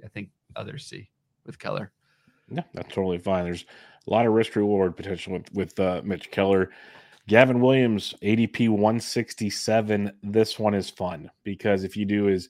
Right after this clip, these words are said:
Speaker 2: double A, triple A, Major League innings, we're back, like, Tanner Bibee world, one forty-five-ish, give or take. Ratios were solid all across the board.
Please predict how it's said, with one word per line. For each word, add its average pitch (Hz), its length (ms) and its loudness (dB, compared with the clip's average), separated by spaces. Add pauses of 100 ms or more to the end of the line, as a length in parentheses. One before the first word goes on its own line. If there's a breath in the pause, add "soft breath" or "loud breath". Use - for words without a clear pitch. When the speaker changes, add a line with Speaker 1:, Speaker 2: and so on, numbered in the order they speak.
(280 soft breath)
Speaker 2:
double 120 260 2
A, 117 80 6
triple 110 320 -2
A, 104 80 2
Major 104 320 -4
League 101 140 -2
innings, 98 340 -2 (320 soft breath)
we're 95 100 -8
back, 95 280 2
like, 92 180 0
Tanner 98 300 -2
Bibee 95 280 0
world, 95 320 -2 (100)
one 95 200 -6
forty-five-ish, 98 1000 -2
give 98 160 -4
or 95 80 -4
take. 95 360 -2 (520 soft breath)
Ratios 101 500 2
were 95 80 -4
solid 101 340 2
all 95 140 2
across 95 320 -2
the 92 80 -16
board. 98 420 -2